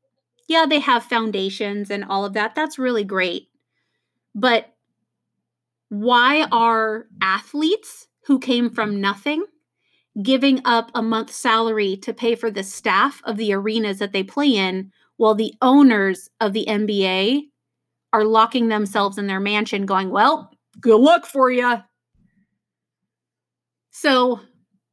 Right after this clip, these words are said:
that's the first half of the download. The people who have the power, who have the money, and who have the ability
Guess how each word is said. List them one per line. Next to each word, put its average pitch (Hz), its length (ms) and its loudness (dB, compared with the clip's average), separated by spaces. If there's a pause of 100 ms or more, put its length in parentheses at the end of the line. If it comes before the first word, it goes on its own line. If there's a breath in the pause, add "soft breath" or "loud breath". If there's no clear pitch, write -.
(140)
that's 302 180 -4
the 302 100 -8
first 277 220 -4
half 202 220 -2
of 202 80 -14
the 190 40 -8
download. - 500 -8 (1300)
The 269 100 0
people 302 460 -2
who 277 220 0
have 233 480 -2
the 277 100 -6
power, 196 640 -6 (100)
who 226 140 -6
have 240 380 -2
the 269 80 -4
money, 190 540 -6 (260 soft breath)
and 214 140 -6
who 220 140 -4
have 254 340 0
the 254 160 -2
ability 233 840 -4